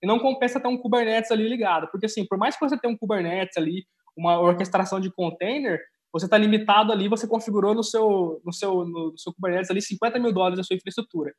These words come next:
Você vai ter políticas de auto-scaling, é, mas você, você, quando você chegar no máximo, ele não vai mudar, você vai ter que ter uma interação humana. E já no serverless, não, você consegue especificar, ó, eu quero que, que, que essa função chame essa, que chame aquela.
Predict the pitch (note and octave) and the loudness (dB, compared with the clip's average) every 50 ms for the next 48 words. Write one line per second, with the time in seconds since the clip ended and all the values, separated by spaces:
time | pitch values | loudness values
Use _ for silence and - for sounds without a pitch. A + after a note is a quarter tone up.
0 | _ _ _ _ _ _ - E3 F3 G3 F#3+ G3 G#3 G#3+ A#3+ G#3 G3 B3+ - - | _ _ _ _ _ _ -4 -2 0 0 2 2 2 2 2 4 4 2 2 2
1 | D4+ A3 A3 A3 G#3+ A3 A#3 G#3+ - - F3 E3+ F#3 A3+ D4 E4+ - _ _ _ | 0 2 4 4 2 2 -2 -6 -4 -2 0 0 2 0 0 -4 -8 _ _ _
2 | _ _ _ _ _ _ _ _ _ _ _ - E3+ E3 E3 D#3+ E3 E3+ E3+ G3 | _ _ _ _ _ _ _ _ _ _ _ -6 -2 -2 0 2 2 2 4 2
3 | G3+ F#3+ - G#3+ G#3+ G#3+ G#3+ G#3+ G3+ F3+ F#3+ F#3 F3 - - G3 G#3+ A#3 A3 A3 | 0 0 2 4 4 6 6 6 4 2 2 -2 -2 -2 -2 2 4 4 4 4
4 | - A3+ B3 D4+ E4 D#4+ - - A3 A3 A3 A3+ A3+ G3 E3+ E3+ G#3+ D4+ F#4+ F4+ | 4 4 4 4 2 0 -2 -2 2 2 2 4 4 4 4 4 4 4 0 -2
5 | - C4+ F#3 F3 - _ _ _ _ _ _ - D#3 D#3+ D#3+ E3 E3 E3 D#3+ F3+ | -2 -4 -4 -6 -6 _ _ _ _ _ _ -4 -2 0 0 2 4 6 6 6
6 | G#3+ A3+ B3+ B3+ G#3+ F3 E3+ F3 F3 D#3+ F3 E3 - E3+ F3 F3 F3 F#3 F3+ F3+ | 6 4 4 4 4 4 2 -2 -2 -4 -4 -4 -4 -4 -4 -2 0 0 0 0
7 | F3+ - F#3+ G#3 A#3+ A#3 F#3+ F3 D#3+ D#3 D#3 - _ _ _ _ _ - - E3 | 0 -2 -4 -2 0 0 0 0 0 -2 -4 -8 _ _ _ _ _ -4 0 4
8 | F3+ F#3+ G#3 G#3+ G#3+ - G#3+ G#3 G3+ A3 A#3+ A#3+ B3+ E4 D4+ A3 F3+ E3+ - F3+ | 4 4 4 4 4 6 6 6 6 6 6 4 4 4 2 2 0 0 -2 -4
9 | E3+ F#3 F3 F3 G3 F#3+ F#3 F#3+ F#3 - - G#3 G#3 G#3+ - - G#3 G#3+ - G#3 | -4 -4 -4 -2 -2 -2 -2 -2 -4 -2 0 0 0 0 -4 -8 -6 0 2 4
10 | G#3+ G3 F3 C#3+ C#3 - - - _ _ _ _ _ - D#3 D3+ - - F#3+ F#3+ | 6 8 6 6 4 2 -6 -16 _ _ _ _ _ -8 -8 -6 -2 0 0 0
11 | G#3 - A3 G3+ F3 - - F#3 F3 D#3+ D3+ D3 D3+ _ _ _ _ _ _ _ | 0 0 -2 -4 -4 -4 -8 -6 -6 -6 -6 -8 -12 _ _ _ _ _ _ _
12 | _ - F#3 - A3+ G#3 A3 G#3 F3+ F3 G#3+ A#3+ B3+ B3 - A#3+ A#3 G3+ F3+ F#3 | _ -4 -2 -2 -2 -2 -2 -2 0 2 4 4 4 4 4 2 2 4 4 2
13 | G#3+ G#3+ A3+ G#3+ - - - G#3+ G#3 A3 A#3+ - - - F#3 G3+ A3+ A3+ A3 A3+ | 2 2 0 -4 -4 -4 -2 0 0 0 0 0 -2 -2 0 2 2 4 4 2